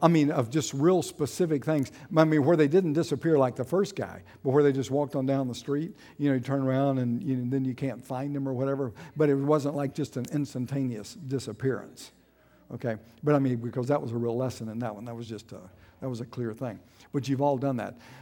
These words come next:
Um, most of the time I see angels as,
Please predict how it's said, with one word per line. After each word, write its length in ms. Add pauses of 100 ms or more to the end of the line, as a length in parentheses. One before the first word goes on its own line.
(100)
Um, 220 (180)
most 300
of 100
the 60
time 120
I 80
see 220
angels 460
as, 420